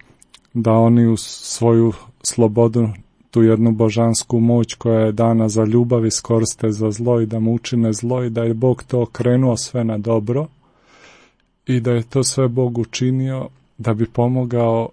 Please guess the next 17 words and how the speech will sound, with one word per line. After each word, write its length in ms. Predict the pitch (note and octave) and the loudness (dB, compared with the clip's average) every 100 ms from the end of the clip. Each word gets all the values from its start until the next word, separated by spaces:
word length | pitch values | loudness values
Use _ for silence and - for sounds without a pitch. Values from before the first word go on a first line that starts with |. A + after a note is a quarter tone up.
| _ | _
i 160 | A#2 A2+ | 2 2
njih, 440 | C3 C#3+ C3+ - | 2 -2 -6 -4
ali 200 | B2 A#2 | -2 -2
puno 340 | - C3 B2+ | 0 2 4
više 360 | A#2+ B2 - A2+ | 4 2 0 -2
ljudi 520 | G#2+ A#2 A#2+ C3 C3+ | 2 2 2 -2 -6
da 140 | A#2+ A#2 | -2 -2
upoznaju 540 | A2+ A#2 A2+ A#2 A2+ | 0 0 0 0 -2
pravoga 540 | - A#2 A2 A2+ A2 | 0 0 2 0 -2
Boga. 320 | G#2+ A2+ G#2 - _ _ _ _ - - - _ _ | -2 -2 -4 -8 _ _ _ _ -20 -20 -20 _ _
U 100 | C3 | -4
tom 220 | C3 C#3 | 0 0
svjetlu 680 | - D3 C#3+ - C#3 C3 B2 _ _ _ _ - | 0 0 0 -2 -4 -4 -6 _ _ _ _ -2
te 120 | B2 | -2
Božje 400 | A#2 C3 B2+ B2 | 2 0 2 0
riječi 400 | B2 C3 B2+ B2+ | 0 -2 -2 -2
vidim 540 | A#2+ B2 B2+ B2 A#2 | -2 0 2 2 0